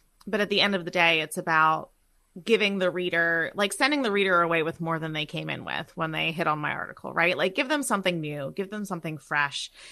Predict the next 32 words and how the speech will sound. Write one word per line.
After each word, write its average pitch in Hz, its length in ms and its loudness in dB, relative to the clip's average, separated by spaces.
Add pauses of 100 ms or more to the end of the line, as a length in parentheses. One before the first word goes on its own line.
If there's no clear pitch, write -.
(200)
And 202 120 2
it 185 140 2
may 190 220 2
not 180 360 4
be 165 460 -6 (480)
the 180 180 2
tip 180 320 -2
that's - 280 -2
gonna 170 200 -2
solve 160 480 4
every 160 240 0
problem 160 420 -4
in 160 80 -8
their 151 180 -6
life, 165 400 0
but 202 100 0
if 190 80 -2
they 180 100 2
have 180 200 2
a 160 320 0
slightly 220 340 -2
greater 175 280 4
understanding 160 800 -4
of 160 380 -2 (480)
why 175 220 4
things 175 220 -4
are 170 180 4
the 165 100 -2
way 165 140 -2
they 160 160 -2
are 180 400 2
or 165 680 4